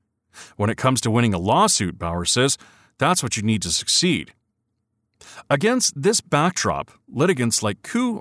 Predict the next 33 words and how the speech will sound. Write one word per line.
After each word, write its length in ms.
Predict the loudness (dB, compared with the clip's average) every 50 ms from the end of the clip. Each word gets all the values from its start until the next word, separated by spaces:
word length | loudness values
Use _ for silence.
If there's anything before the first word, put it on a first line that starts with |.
| -8
are 100 | -6 -2
moving 320 | 0 2 2 2 2 0 -2
ahead. 400 | -2 0 0 0 0 -2 -4 -10 _ _ _ _ _ _ _ _ _ _ _ _ -20 -20 -14 -2
While 160 | 0 0 2
the 100 | 2 2
lawsuit 460 | 4 4 2 4 2 2 2 2 0
against 340 | 0 2 2 2 0 0 -2
Hawaii's 420 | 0 0 2 2 2 2 2 0
Department 440 | 0 -4 -4 0 2 2 2 2 0
of 80 | -2 -2
Transportation 760 | -2 -2 -2 -2 -2 -4 -6 -4 -2 -2 -2 -2 -2 -2 0
was 160 | 0 -2 -2
filed 380 | -4 -2 0 0 0 0 0 -2
just 240 | -2 -4 -4 -4 -4
a 60 | -8
few 280 | -8 -6 -4 -2 0
months 300 | 2 2 2 2 0 -2
ago, 320 | -4 -4 -4 -4 -6 -6 -8 -12 -18 -20 -20 -10 _
roughly 320 | -2 -2 -2 0 -2 -2 0
seventy-five 640 | 2 2 2 2 2 0 0 2 2 2 2 2
hundred 200 | 2 0 0 -2
kilometers 520 | -2 -2 0 0 2 2 2 0 -2 -2
to 100 | -2 -4
the 80 | -2 -2
southwest, 680 | -2 0 0 0 0 0 -2 0 0 2 0 0 -2 -6 -14 -20 -20 -20 -20 -20 _ -8
Torres 260 | -4 -2 0 2 2
Strait 300 | 0 0 0 0 0 2
Islanders 520 | 2 2 2 4 2 2 2 2 0 0 0
are 60 | -2
fighting 400 | -4 -2 -2 0 0 0 0 0
a 40 | 0
similar 440 | 0 0 0 2 2 4 2 2
fight, 380 | 0 -2 -6 -8 -8 -10 -16 -20